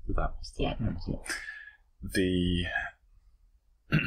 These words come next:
Speaker 1: caretaker of the node at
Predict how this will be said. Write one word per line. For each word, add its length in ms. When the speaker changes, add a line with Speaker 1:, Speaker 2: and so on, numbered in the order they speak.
Speaker 1:
caretaker 840
of 540
the 120
node 480
at 340